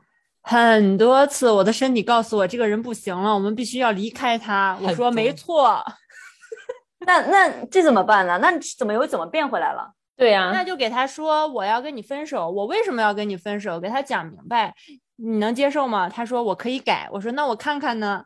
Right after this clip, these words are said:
Speaker 1: 然后他就改了，改了之后，那就继续在一起呗。但是我想告诉姐妹们，就是分手不是什么太大的事情，只要这个人他不是很符合你或者什么，你可以先聊或者什么，不要是因为一些外在的。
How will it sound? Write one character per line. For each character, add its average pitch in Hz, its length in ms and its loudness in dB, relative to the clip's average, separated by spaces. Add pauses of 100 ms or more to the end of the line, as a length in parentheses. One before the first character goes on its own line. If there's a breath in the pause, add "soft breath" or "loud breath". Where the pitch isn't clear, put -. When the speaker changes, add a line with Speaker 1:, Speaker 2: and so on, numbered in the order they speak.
(120)
Speaker 1:
然 277 160 -4
后 233 100 -4
他 233 140 -6
就 240 120 -4
改 202 260 -4
了， 170 160 -6
改 202 180 0
了 226 80 -2
之 262 160 -12
后， 269 240 -4
那 277 100 -14
就 330 160 -12
继 302 140 -10
续 285 140 -6
在 262 200 6
一 247 40 4
起 202 180 -6
呗。 196 240 -4 (380 soft breath)
但 339 180 -2
是 320 160 0 (640)
我 - 80 0
想 277 160 4
告 277 120 2
诉 269 80 -4
姐 214 180 -2
妹 226 180 -2
们， 196 180 -4
就 226 120 -12
是 214 300 -2 (540 soft breath)
分 294 200 -6
手 240 160 0
不 196 100 -10
是 277 140 -6
什 254 100 -6
么 214 100 -2
太 247 200 -6
大 233 180 0
的 208 120 -4
事 240 220 -8
情， 202 200 -10 (800)
只 233 120 -2
要 240 160 6
这 349 120 2
个 330 100 2
人 233 320 0
他 277 240 -2
不 247 160 -12
是 277 160 -6
很 247 160 -4
符 220 140 -10
合 220 120 -2
你 220 120 -2
或 233 100 -2
者 233 80 -2
什 214 40 -2
么， 214 140 -2
你 220 140 -4
可 254 100 -6
以 247 80 -2
先 247 260 -4
聊 196 300 -2
或 247 100 -4
者 226 60 -4
什 214 60 -8
么， 202 140 -8
不 214 100 -6
要 254 240 0
是 254 140 -6
因 254 180 -6
为 226 160 -6
一 233 40 -6
些 240 160 -10
外 247 220 0
在 226 240 2
的。 175 240 -6